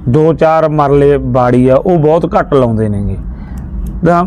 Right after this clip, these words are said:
ਮੁੱਲ ਲੈ ਕੇ ਆਉਂਦੇ ਨੇ। ਇਹ ਵੀ ਇੱਕ ਸਾਡੇ ਵਾਸਤੇ, ਅਸੀਂ ਵੀ ਉਸੇ ਕੈਟਾਗਰੀ 'ਚ ਹੀ ਹਾਂ, ਸਾਡੇ ਵਾਸਤੇ ਇਹ ਵੀ ਕਿਤੇ ਨਾ ਕਿਤੇ ਬਹੁਤ ਸ਼ਰਮਨਾਕ ਗੱਲ ਆ ਗਈ ਵੀ ਅਸੀਂ ਆਪਦੇ ਖੇਤ 'ਚੋਂ ਵੀ ਚੰਗਾ ਨਹੀਂ ਖਾ ਸਕਦੇ ਹੁੰਦੇ। ਮੰਨ ਕੇ ਚਲੋ, ਜਿਹੜੀਆਂ ਬਾਜ਼ਾਰ 'ਚ ਸਬਜ਼ੀਆਂ ਆਉਂਦੀਆਂ ਨੇ ਨਾ,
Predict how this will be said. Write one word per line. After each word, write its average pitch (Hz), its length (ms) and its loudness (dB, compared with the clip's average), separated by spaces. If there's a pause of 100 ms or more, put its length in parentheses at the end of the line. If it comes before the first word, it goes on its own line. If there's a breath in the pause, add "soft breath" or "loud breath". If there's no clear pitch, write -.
(100)
ਮੁੱਲ 185 320 4
ਲੈ 190 200 4
ਕੇ 170 100 -2
ਆਉਂਦੇ 165 160 2
ਨੇ। 175 180 0
ਇਹ 208 160 2
ਵੀ 220 120 2
ਇੱਕ 202 200 -2
ਸਾਡੇ 170 320 2
ਵਾਸਤੇ, 165 460 0 (120)
ਅਸੀਂ 185 200 2
ਵੀ 214 80 4
ਉਸੇ 185 280 2
ਕੈਟਾਗਰੀ 165 540 2
'ਚ 160 60 -4
ਹੀ 165 120 2
ਹਾਂ, 170 160 0 (420 loud breath)
ਸਾਡੇ 170 300 0
ਵਾਸਤੇ 180 380 2
ਇਹ 190 60 2
ਵੀ 190 120 0
ਕਿਤੇ 190 220 0
ਨਾ 143 120 2
ਕਿਤੇ 156 480 0 (160)
ਬਹੁਤ 156 480 0
ਸ਼ਰਮਨਾਕ 143 800 -2
ਗੱਲ 127 200 2
ਆ 123 80 2
ਗਈ 131 180 -2 (460 loud breath)
ਵੀ 180 140 4
ਅਸੀਂ 190 400 2
ਆਪਦੇ 170 320 0
ਖੇਤ 160 380 0
'ਚੋਂ 180 160 2
ਵੀ 196 140 2
ਚੰਗਾ 151 320 2
ਨਹੀਂ 143 160 0
ਖਾ 123 180 0
ਸਕਦੇ 113 320 -2
ਹੁੰਦੇ। 110 260 -2 (680 loud breath)
ਮੰਨ 180 220 2
ਕੇ 196 140 2
ਚਲੋ, 196 240 2
ਜਿਹੜੀਆਂ 214 300 0
ਬਾਜ਼ਾਰ 170 380 2
'ਚ 151 120 -2
ਸਬਜ਼ੀਆਂ 156 400 2
ਆਉਂਦੀਆਂ 143 300 2
ਨੇ 135 80 0
ਨਾ, 151 140 0